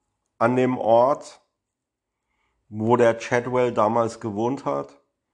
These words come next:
Aber, mm, wie ich schon in der letzten Folge gesagt hab, die, äh,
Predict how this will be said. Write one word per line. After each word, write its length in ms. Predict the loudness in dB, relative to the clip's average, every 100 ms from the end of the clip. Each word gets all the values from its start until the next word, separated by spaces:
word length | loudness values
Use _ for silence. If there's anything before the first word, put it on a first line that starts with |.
| _ _ _ _ _ _ _ _ _ _
Aber, 680 | 0 4 4 4 2 -4 _ _
mm, 520 | -12 -10 -10 -12 -8
wie 100 | -8
ich 60 | -4
schon 180 | -4 0
in 80 |
der 100 | 2
letzten 440 | 2 0 -4 -8 -4
Folge 380 | 0 0 -2 -8
gesagt 520 | -6 0 0 -2 -2
hab, 360 | -2 -2 -10
die, 400 | -10 -8 -6 -6
äh, 120 | -6